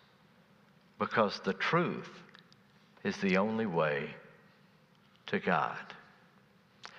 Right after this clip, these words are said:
And that's why verse five says, "Lead me in your truth and teach me, for you are the God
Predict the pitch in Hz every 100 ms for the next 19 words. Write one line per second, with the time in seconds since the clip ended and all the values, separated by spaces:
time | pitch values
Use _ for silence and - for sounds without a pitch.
0 | - 120 170 - 131 123 120 117 - 113
1 | 110 101 - 104 98 113 143 151 139 131
2 | 117 107 104 - 143 113 107 92 - -
3 | 185 170 - 170 - - - - - -
4 | - - - - - 104 92 143 170 131
5 | 85 95 101 104 101